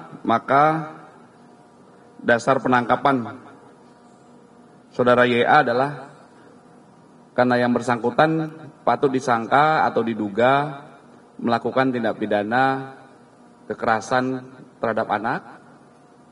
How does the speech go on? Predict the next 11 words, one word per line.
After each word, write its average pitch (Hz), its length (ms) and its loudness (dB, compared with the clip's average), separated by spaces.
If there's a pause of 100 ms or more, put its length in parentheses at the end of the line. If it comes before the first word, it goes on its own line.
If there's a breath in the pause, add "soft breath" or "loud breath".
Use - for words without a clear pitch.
(640)
kemudian 123 400 -2
dilapis 117 400 -2
juga 120 320 -2
dengan 117 480 -4 (1120)
pasal 113 720 -2 (720)
pembunuhan, 120 800 -2 (1120)
kemudian 120 340 -2
dilapis 117 400 -4
juga 117 160 -4
dengan 113 320 -8
pasal 110 560 -6